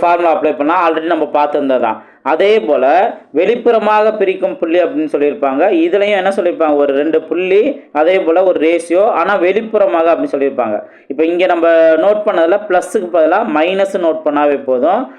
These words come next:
இதற்கான ஃபார்முலா நம்ம நோட் பண்ணிடலாம். அடுத்தது நம்ம, அ, முக்கோணத்தோட நடுக்கோட்டு மையம் என்ன அப்படின்னு கேள்வி கேட்டாங்கன்னா இந்த ஃபார்முலாவை நம்ம அப்ளை பண்ணணும். பாருங்க,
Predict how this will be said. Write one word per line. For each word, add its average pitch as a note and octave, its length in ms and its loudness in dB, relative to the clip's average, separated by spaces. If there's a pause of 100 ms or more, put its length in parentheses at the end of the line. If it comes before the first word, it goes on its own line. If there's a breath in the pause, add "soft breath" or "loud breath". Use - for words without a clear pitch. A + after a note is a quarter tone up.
(180 loud breath)
இதற்கான D3 400 0 (320)
ஃபார்முலா D#3 500 0
நம்ம C#3 220 -2
நோட் C#3 220 -2
பண்ணிடலாம். A2 400 -4 (340 loud breath)
அடுத்தது E3+ 480 0 (140)
நம்ம, D#3 120 0 (840 loud breath)
அ, C#3+ 60 2 (240)
முக்கோணத்தோட B3 640 2 (160)
நடுக்கோட்டு G3 480 0 (100)
மையம் D#3+ 320 0 (100)
என்ன D3+ 180 0
அப்படின்னு D3 340 -4
கேள்வி C#3+ 180 2
கேட்டாங்கன்னா C3 440 0 (400)
இந்த G3 140 0 (120)
ஃபார்முலாவை D#3 540 2
நம்ம C3+ 120 2
அப்ளை C3 300 -2
பண்ணணும். G#2 260 -6 (320 soft breath)
பாருங்க, E3+ 280 2